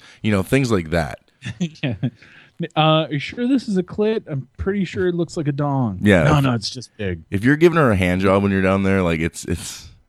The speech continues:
Speaker 1: you know, it's time to question your sexuality. Not that there's anything wrong with that. I'm just
Speaker 2: Yeah,
Speaker 1: saying.
Speaker 2: yeah, yeah. Yeah, to each their own.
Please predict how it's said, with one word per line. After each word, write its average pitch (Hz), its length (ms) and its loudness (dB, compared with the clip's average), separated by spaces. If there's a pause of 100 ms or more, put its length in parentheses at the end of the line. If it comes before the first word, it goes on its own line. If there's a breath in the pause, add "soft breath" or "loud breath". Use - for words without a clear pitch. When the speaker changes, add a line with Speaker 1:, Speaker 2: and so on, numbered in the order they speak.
Speaker 1:
you 95 100 -4
know, 85 120 -2
it's - 100 -10
time 107 220 0
to 90 180 4
question 90 340 -2
your 82 120 -4
sexuality. 71 680 -6
Not 101 200 0
that 165 60 -4
there's 180 140 -2
anything 202 300 2
wrong 233 240 2
with 120 120 2
that. 85 280 -2 (440)
I'm 101 140 -2
just 101 140 -2
Speaker 2:
Yeah, 208 80 4
Speaker 1:
saying. 294 300 2
Speaker 2:
yeah, 285 80 -6 (880)
yeah. 139 80 -4
Yeah, 185 80 -6
to - 180 -4
each 190 200 -4
their 214 120 -6
own. 143 140 -4